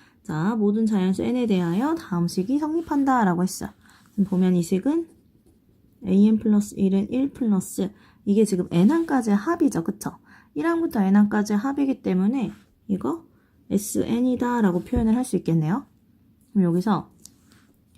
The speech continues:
우리 에스엔과 에이엔이 같이 식이 등장하면 어떤 식을 생각을 해내야 되냐면 수열의 합과 일반항과의 관계인 에스엔 마이너스 에스엔 마이너스 일이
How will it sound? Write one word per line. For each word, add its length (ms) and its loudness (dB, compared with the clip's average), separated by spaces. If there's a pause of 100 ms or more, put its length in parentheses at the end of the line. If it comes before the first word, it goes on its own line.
(380)
우리 260 4
에스엔과 720 0
에이엔이 460 4
같이 440 -6
식이 340 -2
등장하면 880 0
어떤 320 -4
식을 420 0
생각을 400 -2
해내야 320 0
되냐면 520 -2 (340)
수열의 360 0
합과 300 0
일반항과의 680 2
관계인 640 -2 (880)
에스엔 500 2
마이너스 520 -2
에스엔 560 -2
마이너스 480 -2
일이 360 -4